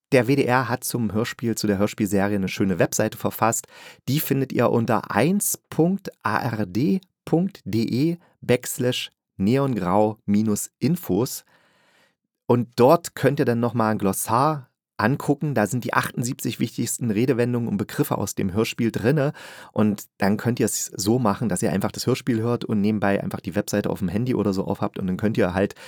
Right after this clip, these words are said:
immer mal gucken, was welcher Begriff bedeutet. Und dann werdet ihr vielleicht schneller reinkommen als ich. Äh, ja, aber wenn ihr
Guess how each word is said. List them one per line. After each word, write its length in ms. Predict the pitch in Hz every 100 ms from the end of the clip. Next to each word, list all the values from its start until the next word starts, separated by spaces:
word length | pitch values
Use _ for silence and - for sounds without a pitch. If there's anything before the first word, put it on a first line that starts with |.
| - 110
immer 140 | 113
mal 200 | 95 92
gucken, 460 | - 131 131 113 107 - - _ _ -
was 340 | 101 107 -
welcher 220 | 101 101
Begriff 380 | 98 - 110 -
bedeutet. 560 | 104 90 92 104 101 -
Und 120 | 90
dann 220 | 92 90 - _
werdet 420 | - 87 98 95 -
ihr 320 | 95 90 87 _ _ _ _ _ _ _ _ _ _ _ _ _ _ -
vielleicht 320 | 131 131 -
schneller 340 | 127 127 127
reinkommen 580 | 98 107 - - 95 87
als 400 | - 90 - - _
ich. 380 | 101 - - - - _ _ _ _ _ _ _ _ _ _ -
Äh, 500 | 104 104 104 101 92 -
ja, 240 | - - -
aber 260 | - 131 104
wenn 140 | 156
ihr 280 | 202 160